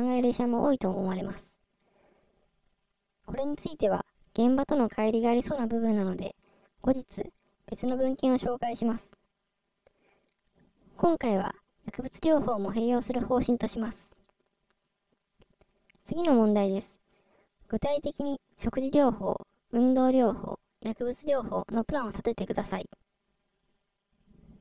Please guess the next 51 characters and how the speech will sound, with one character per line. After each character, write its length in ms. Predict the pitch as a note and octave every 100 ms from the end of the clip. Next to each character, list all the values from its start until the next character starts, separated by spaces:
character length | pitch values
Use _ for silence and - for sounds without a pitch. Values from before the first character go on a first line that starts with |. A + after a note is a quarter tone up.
| - - _ _ _ _ _ _ _ _ _ _ _ _ _ _ _ _ _ _ _ _ _ _ _ _ _ _ _ _ _
食 160 | - C4
事 80 | D#4
療 240 | E4+ D#4+
法 180 | A#3+ G3
は、 200 | F#3+ - _ _ - -
ま 160 | B3 B3
ず、 180 | G3 - _ _ -
管 280 | A3 B3 C4+
理 180 | C#4+
栄 40 | D4
養 120 | C#4
士 160 | - F#3+
に 180 | - - _ -
栄 160 | B3
養 120 | C#4
指 160 | D4 -
導 100 | F4
を 160 | B3+ G3
依 80 | F#3+
頼 160 | G#3+
す 100 | -
る 80 | C4
こ 120 | C4+
と 80 | C4
が 100 | G3+
大 240 | G3 G3+
前 120 | A#3+ A3
提 260 | - F3+
で 100 | F#3+
す。 260 | - - _ _ _ _ _ _ _ _ _ _ _ _
そ 160 | -
し 80 | B3
て、 220 | - B3+ - _ -
計 200 | B3+ C4+
算 220 | - D#4
式 140 | -
か 100 | -
ら 140 | G3 -
エ 60 | A3
ネ 100 | A3+
ル 80 | B3+
ギ 140 | C4
ー 60 | -
摂 260 | C4+ -
取 140 | E4 D4
量 160 | G#3+
を 40 | F#3
決 120 | F#3+
め 100 | F#3
ま 140 | F#3
す。 180 | -